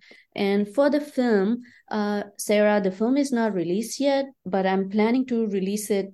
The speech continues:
in Pakistan and then planning to release it in the United States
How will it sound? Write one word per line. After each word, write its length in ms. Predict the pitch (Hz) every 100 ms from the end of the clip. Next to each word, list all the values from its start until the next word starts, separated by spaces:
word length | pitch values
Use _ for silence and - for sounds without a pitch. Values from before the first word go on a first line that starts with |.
| -
in 160 | 196 190
Pakistan 580 | 160 - 208 240 226
and 240 | 220 190 175 -
then 380 | 175 190 190 190
planning 400 | 190 185 208 214
to 100 | 202
release 380 | 190 185 185
it 160 | 190 185
in 220 | - 208
the 80 | 202
United 580 | 190 190 175 180 190 196
States 500 | - 202 190 196 -